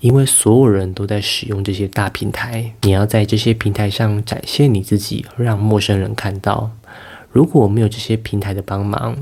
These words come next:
基本上就像你在楼下开店一样，初期非常难以获客。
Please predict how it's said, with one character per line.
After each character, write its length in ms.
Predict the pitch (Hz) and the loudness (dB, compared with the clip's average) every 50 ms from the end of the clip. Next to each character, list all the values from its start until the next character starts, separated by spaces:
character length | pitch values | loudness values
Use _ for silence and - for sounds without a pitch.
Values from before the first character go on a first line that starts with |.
| 131 113 - | -10 -8 -4
基 120 | - - | -2 2
本 160 | 160 135 110 | 2 2 2
上 320 | 104 - 127 117 110 101 101 101 | 2 0 -2 -2 -2 -2 -4 -4
就 100 | - 104 | -4 -4
像 260 | - - 117 104 95 | -2 0 0 -2 -2
你 80 | 101 | -2
在 160 | 101 - 104 98 | -2 -2 -2 0
楼 160 | 98 98 104 | 0 -2 -4
下 200 | 101 - 104 101 | -2 -4 -4 -4
开 240 | - - - 117 113 | -4 -2 0 2 2
店 180 | 110 120 110 | 4 2 2
一 160 | 101 95 95 | 2 2 0
样， 240 | 104 107 98 98 113 127 113 | 0 0 0 -2 -4 -8 -10
初 160 | - - - | -6 -2 -2
期 400 | 113 110 - - - 127 120 123 - - | -2 -2 -2 -4 -4 -4 -6 -6 -8 -14
非 380 | - - - - 117 120 127 | -20 -20 -4 0 2 2 2
常 200 | 135 - 107 98 | 0 0 -2 -2
难 160 | 98 98 95 | 0 -2 -2
以 60 | 95 101 | -4 -4
获 220 | 101 - 104 101 98 - | -2 0 0 0 0 -2
客。 280 | - - 101 95 95 | -4 -4 -2 -4 -4